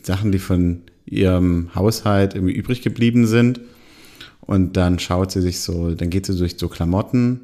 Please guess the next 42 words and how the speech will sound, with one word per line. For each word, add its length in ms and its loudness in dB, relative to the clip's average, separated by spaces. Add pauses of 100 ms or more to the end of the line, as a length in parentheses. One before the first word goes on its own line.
(160)
und 180 -2
dann 160 0
hat 180 -2
sie 140 2
so 180 0
ein 520 0 (420)
Hemd 300 0
von 240 2
ihm, 400 2
also 180 -2
es 260 -8
scheint 280 0
von 160 -2
ihm 180 2
zu 140 -4
sein, 340 2
das 160 -2
ist 60 -12
fast 180 -6
ein 80 -6
großes 380 -8
Hemd. 260 -2 (540)
Und 160 0
das 120 -2
drückt 240 -2
sie 80 -2
sich 220 0
so 300 0
an 180 0
die 80 0
Brust 540 -2
und, 440 0
äh, 480 -2
ja, 140 -2
und 100 -4
so 100 -2
gibt's 180 -4
so 40 2
ein 100 0
paar 240 0
kleine 460 0
Szenen 580 2